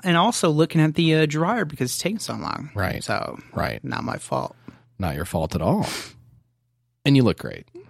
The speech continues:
Speaker 2: <laughs> Uh, w-, one thing that is legitimately true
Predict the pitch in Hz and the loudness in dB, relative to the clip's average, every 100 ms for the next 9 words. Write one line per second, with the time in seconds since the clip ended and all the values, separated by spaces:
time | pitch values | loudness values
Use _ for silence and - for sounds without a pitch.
0 | - - - - - - 1077 1077 1077 1077 | -2 -2 -2 -12 -20 -20 -16 -14 -14 -16
1 | - 131 123 120 113 131 143 123 156 240 | 0 4 6 6 4 6 8 8 8 6
2 | 247 208 151 135 120 117 127 135 123 110 | 6 4 6 4 4 4 4 4 4 2
3 | - 135 117 104 104 | 4 4 6 6 2